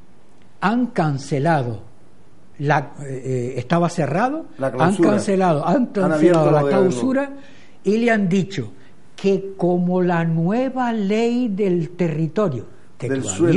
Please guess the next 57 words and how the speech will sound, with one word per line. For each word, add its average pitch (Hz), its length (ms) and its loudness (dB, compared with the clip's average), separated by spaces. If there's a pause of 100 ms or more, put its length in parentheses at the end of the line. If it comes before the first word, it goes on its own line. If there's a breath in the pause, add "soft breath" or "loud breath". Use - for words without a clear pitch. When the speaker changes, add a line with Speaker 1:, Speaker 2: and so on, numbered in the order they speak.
Speaker 2:
suelo. 247 40 2
Speaker 1:
no 240 100 2
está, 196 240 -2
la 135 220 0
ley 190 80 2
del 214 100 0
suelo, 156 260 -2
que 139 120 -4
todavía 139 260 0
no 196 60 0
está 196 160 -4
en 190 80 0
vigor, 190 360 0 (460 loud breath)
va 240 220 6
a 262 120 0
permitir 208 540 0
algunas 214 380 0
cosas 247 260 -2
que 214 100 -2
los 175 180 0
dejan 185 260 -2
abrir. 117 260 -6 (280 soft breath)
Es 214 140 0
decir, 151 360 -4 (960 soft breath)
antes 202 600 2
de 170 80 4
Speaker 2:
Fíjate 247 120 4
para 208 120 6
lo - 60 6
que 214 80 6
Speaker 1:
nacer, 220 60 2
Speaker 2:
ha 202 180 2
servido 196 260 2
ya 185 140 8
la 170 120 6
ley 165 120 10
del 165 160 8
suelo. 131 340 6
Speaker 1:
antes 175 300 4
de 247 100 6
Speaker 2:
<laughs> - 0 -
Un 240 60 6
Speaker 1:
nacer, 214 300 6
Speaker 2:
milagro, 185 260 8
un 185 80 0
milagro. 196 500 4
Speaker 1:
<laughs> - 60 -10
antes 208 520 2
de 233 140 4
nacer, 208 440 2 (420 loud breath)
como 180 260 2
el 175 80 4
Cid 262 280 0
era 233 200 4
después 220 360 2
de 202 80 2
muerto, 202 420 2